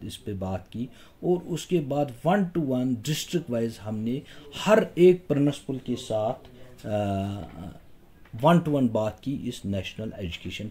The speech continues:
पॉलिसी पे। तो उनके साथ तीन दिन लगातार हम रहे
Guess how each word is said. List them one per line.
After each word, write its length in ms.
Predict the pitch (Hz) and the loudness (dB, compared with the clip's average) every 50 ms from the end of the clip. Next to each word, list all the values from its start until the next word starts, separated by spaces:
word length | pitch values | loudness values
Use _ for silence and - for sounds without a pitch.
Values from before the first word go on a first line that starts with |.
| - - - | -12 -10 -8
पॉलिसी 420 | 87 87 85 82 - - 80 76 - - | -6 -6 -6 -8 -8 -12 -14 -14 -14 -14
पे। 260 | - - - - - - - - - - - - - - - - | -16 -16 -16 -18 -20 -20 -20 -20 -20 -20 -20 -20 -20 -4 4 6
तो 60 | 202 | 6
उनके 500 | 208 - - - 190 202 185 175 208 190 | 6 6 4 0 0 0 2 4 2 2
साथ 220 | 175 - 180 185 | 4 4 2 2
तीन 500 | 180 - - - 190 202 202 196 190 170 | 2 0 -4 0 0 2 4 4 4 4
दिन 160 | 160 175 185 170 | 2 2 4 4
लगातार 560 | 147 135 135 139 147 147 147 - 151 151 139 | 4 4 4 6 4 4 4 2 0 0 0
हम 220 | 123 127 120 107 | -2 -4 -4 -4
रहे 280 | 107 98 98 107 123 | -4 -4 -4 -4 -6